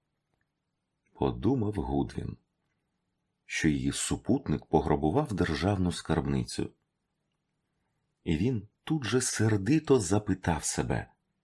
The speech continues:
чому він так зрадів, дізнавшися, що ця мандрована авантюристка-співачка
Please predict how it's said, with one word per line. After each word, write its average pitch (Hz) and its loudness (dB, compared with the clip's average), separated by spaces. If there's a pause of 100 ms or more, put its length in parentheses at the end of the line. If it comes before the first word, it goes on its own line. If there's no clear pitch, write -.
(480)
чому 165 2
він 143 2
так 117 4
зрадів, 98 0 (240)
дізнавшися, 87 0
що - 2 (560)
ця 120 -2
мандрована 92 2
авантюристка-співачка - -4